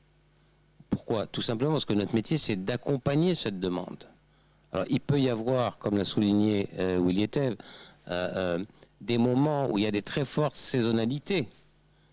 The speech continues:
et où là, il est très difficile de, de, de, de répondre à une demande, euh, qui, qui, qui demande un doublement des capacités, par exemple, c'est, c'est quasiment infaisable. D'accord ? Donc, il faut, il faut aussi lisser tout ça.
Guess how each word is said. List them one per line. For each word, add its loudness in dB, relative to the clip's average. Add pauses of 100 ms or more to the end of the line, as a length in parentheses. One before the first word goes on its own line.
(180)
et 0
où 4
là, 2
il 4
est -2
très -2
difficile 2
de, 2
de, 0
de, 2
de -2
répondre 0
à 0
une 2
demande, 2 (400)
euh, -2
qui, -6
qui, 0
qui -2
demande 2
un 2
doublement 0
des -2
capacités, -2
par 0
exemple, 0
c'est, -8
c'est -8
quasiment 0
infaisable. -2 (420)
D'accord ? -2 (300)
Donc, 2
il 2
faut, 0
il 2
faut 0
aussi 0
lisser 2
tout -2
ça. 0